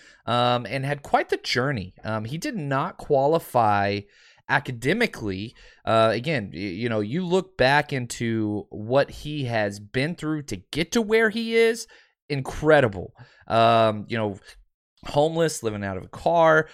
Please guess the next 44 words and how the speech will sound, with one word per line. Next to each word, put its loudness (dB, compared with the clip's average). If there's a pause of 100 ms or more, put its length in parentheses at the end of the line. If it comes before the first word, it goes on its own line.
(120)
all 2
these -2
different -6
things -8 (160)
while 2
trying 0
to -2
play -2
football 2
in -2
high -8
school -2
and 0
all -2
these -6
things. -8 (640)
It -4
was -4
a -2
lot. -2
It -10
was -8
almost -8
too -4
much -2
for -6
him. -12 (420)
And, 0
you -4
know, -2
I, 0
I 0
wanna -2
give 0
a 2
shout 0
out 2
to -4
the -8
coaching 0
staff 0
at -4
South 0
Carolina, 0